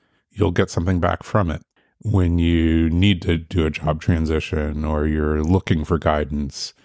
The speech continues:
It, it's just fascinating that that pattern kind of cropped up for you. And the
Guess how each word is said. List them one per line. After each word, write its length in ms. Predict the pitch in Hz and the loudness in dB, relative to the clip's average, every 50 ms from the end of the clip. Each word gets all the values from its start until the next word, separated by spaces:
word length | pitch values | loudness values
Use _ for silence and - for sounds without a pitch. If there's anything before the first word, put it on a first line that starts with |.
| _ _ _ _ _ _ _ | _ _ _ _ _ _ _
It, 220 | - 90 90 - - | -4 -2 -2 0 0
it's 220 | - 98 - - - | 0 -2 0 -2 -4
just 320 | - - 123 - - - | -2 0 0 0 -2 -2
fascinating 580 | - - 95 95 - - - 90 85 82 82 78 | -2 -2 0 -2 -2 -2 0 0 2 2 0 0
that 200 | 80 78 - - | -2 -2 -2 0
that 320 | 90 82 80 78 - _ _ _ _ _ _ - | 2 2 2 0 -2 _ _ _ _ _ _ -12
pattern 760 | - - 107 92 87 82 85 78 78 78 76 76 73 76 76 _ _ _ _ _ _ _ | -4 0 2 2 4 2 2 0 0 0 0 -2 -4 -4 -8 _ _ _ _ _ _ _
kind 220 | - - - 82 78 | -8 -4 -2 -2 -2
of 60 | - | -4
cropped 360 | - - - 80 78 - - | -4 -2 0 0 0 0 -2
up 140 | 82 71 - | -4 -4 -4
for 160 | - - 80 | -4 -4 -2
you. 420 | 78 78 82 82 78 73 73 76 - _ _ _ _ _ _ _ _ | 0 0 0 0 0 -2 -4 -6 -10 _ _ _ _ _ _ _ _
And 340 | - 110 92 85 82 85 80 | 0 2 2 2 2 2 2
the 160 | 90 87 - | 2 0 0